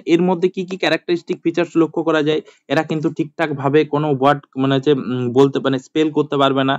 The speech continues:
মানে বানান করতে পারবে না। আহ, বার্তানি লিখনে মে অসমর্থতা আমরা এর মধ্যে লক্ষ্য করব। হুম, তারপরে ধরো এইখানে আছে যে কোনো কাজে এরা ভুল করবে,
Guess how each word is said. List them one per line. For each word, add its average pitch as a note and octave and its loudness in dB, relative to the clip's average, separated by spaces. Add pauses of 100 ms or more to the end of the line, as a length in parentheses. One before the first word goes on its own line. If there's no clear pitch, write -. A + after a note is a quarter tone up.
(140)
মানে B2 2
বানান C3+ 2
করতে C#3 -6
পারবে B2 -2
না। C3+ -4 (460)
আহ, A#2+ 2
বার্তানি C#3 0
লিখনে C#3 -2
মে C#3 0
অসমর্থতা C3+ 0
আমরা C3 2
এর B2+ -2
মধ্যে C3 0
লক্ষ্য C3 0
করব। A#2+ 0 (260)
হুম, E3+ -4 (400)
তারপরে D3+ 2
ধরো D#3+ 2 (120)
এইখানে D3 -2
আছে D3+ 0
যে C3+ 0
কোনো D3 -2
কাজে C#3+ 2
এরা C#3+ 4
ভুল C3 -2
করবে, C#3 2